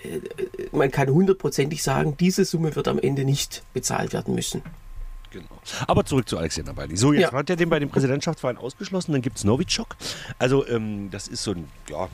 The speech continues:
Speaker 2: so ein Nervengift. Und, ähm, eines Tages wurde Alexei Nawalny, brach auf der Straße zusammen. Wie jetzt übrigens auch, wahrscheinlich, das, da können wir gleich nochmal drüber reden, ähm, und wurde dann nach Deutschland eingeflogen
Speaker 1: Nee,
Speaker 2: und
Speaker 1: nicht
Speaker 2: wurde
Speaker 1: auf der Straße, sogar im, im Flugzeug.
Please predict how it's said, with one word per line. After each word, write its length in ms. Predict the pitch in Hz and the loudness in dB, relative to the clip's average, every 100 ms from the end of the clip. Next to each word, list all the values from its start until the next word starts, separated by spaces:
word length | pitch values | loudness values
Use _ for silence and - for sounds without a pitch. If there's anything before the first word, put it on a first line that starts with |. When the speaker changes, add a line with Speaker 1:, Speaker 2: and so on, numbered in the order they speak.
| - | -12
Speaker 2:
so 60 | |
ein 80 | - | -16
Nervengift. 560 | 76 - 147 180 - - - - - - - - - - - - - | -16 -10 -8 -10 -12 -18 -20 -20 -20 -20 -20 -20 -20 -20 -12 -12 0
Und, 260 | 98 85 | 0 0
ähm, 260 | 90 92 95 | 0 0 0
eines 260 | - 98 117 | 2 0 2
Tages 360 | 95 107 131 98 | 0 2 2 2
wurde 180 | 110 | 0
Alexei 320 | 95 110 - 110 | 0 -4 -2 0
Nawalny, 340 | 107 85 123 | 0 2 0
brach 240 | 104 101 | 0 -2
auf 100 | 101 | -2
der 100 | - | -4
Straße 360 | 95 82 90 - | -4 -2 -4 -4
zusammen. 400 | - 71 80 135 - - - - | -4 -2 0 0 -4 -12 -12 -2
Wie 120 | 123 151 | 4 6
jetzt 200 | 180 156 | 6 0
übrigens 360 | 139 139 120 | -2 -2 -2
auch, 220 | 113 143 - | 2 2 2
wahrscheinlich, 420 | 135 - 147 180 | -2 2 2 0
das, 200 | - 143 - | 0 -2 -2
da 120 | 127 | -2
können 120 | 117 | 0
wir 60 | 127 | 2
gleich 160 | 127 143 | 2 2
nochmal 160 | 156 | 0
drüber 220 | 147 143 | 2 2
reden, 220 | 139 160 175 - - - - | 2 0 -2 -10 -10 -12 2
ähm, 300 | 135 123 104 - - - - | 2 4 -2 -8 -20 -10 0
und 180 | 117 | 2
wurde 240 | 110 139 156 | 4 4 4
dann 100 | 143 | 0
nach 120 | 139 | 0
Deutschland 440 | 107 139 180 165 | 2 2 2 0
eingeflogen 600 | 131 151 170 - 160 175 180 | 2 2 0 4 4 6 6
Speaker 1:
Nee, 100 | 165 | 6
Speaker 2:
und 80 | |
Speaker 1:
nicht 100 | 127 | 6
Speaker 2:
wurde 120 | 190 165 | 6 6
Speaker 1:
auf 80 | |
der 80 | 190 | 4
Straße, 420 | 156 135 165 294 | 4 4 4 4
sogar 400 | 233 160 170 156 | 0 2 4 4
im, 220 | - 160 156 | 2 2 2
im 200 | 151 139 | 0 2
Flugzeug. 580 | 214 247 - 175 110 | 2 0 2 2 2